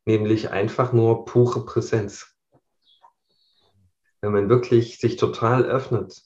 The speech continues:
und total präsent ist für den anderen, dann kommt es zu Resonanz, ja. Und diese Resonanz, äh, die bringt etwas zum Klingen.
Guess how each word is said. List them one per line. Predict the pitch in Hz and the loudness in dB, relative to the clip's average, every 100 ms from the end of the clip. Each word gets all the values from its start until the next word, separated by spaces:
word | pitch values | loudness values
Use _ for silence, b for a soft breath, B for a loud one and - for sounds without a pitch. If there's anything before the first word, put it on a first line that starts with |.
| _ | _
und | 131 104 | -14 -2
total | 107 104 120 113 127 127 | 0 0 0 2 4 2
präsent | - - 110 - 147 185 | -2 0 0 2 0 0
ist | - - | -4 -4
für | - | -2
den | 104 104 | 0 0
anderen, | 101 127 127 117 143 b b b b b _ _ | 0 0 2 2 0 b b b b b _ _
dann | 113 - 101 104 107 107 107 104 104 101 - _ _ | -12 -4 -2 0 0 0 0 -2 -2 -6 -12 _ _
kommt | 117 107 | -2 -2
es | 107 - | -4 -6
zu | 107 | -4
Resonanz, | 104 101 101 101 110 98 - - - _ _ | -2 -2 -2 0 -2 -4 -10 -20 -20 _ _
ja. | 87 85 110 120 b b b b - | -10 -8 -8 -12 b b b b -14
Und | 90 | -4
diese | 113 107 113 | -2 2 4
Resonanz, | 110 104 107 98 123 180 180 - | 4 2 2 2 2 0 -2 -4
äh, | 113 113 110 | -2 0 -2
die | - 110 | -6 -10
bringt | - 120 117 | 0 2 2
etwas | - 104 - 107 - | 0 -4 -4 -6 -4
zum | 113 104 | -6 -4
Klingen. | - 120 110 101 90 | 4 6 6 2 -4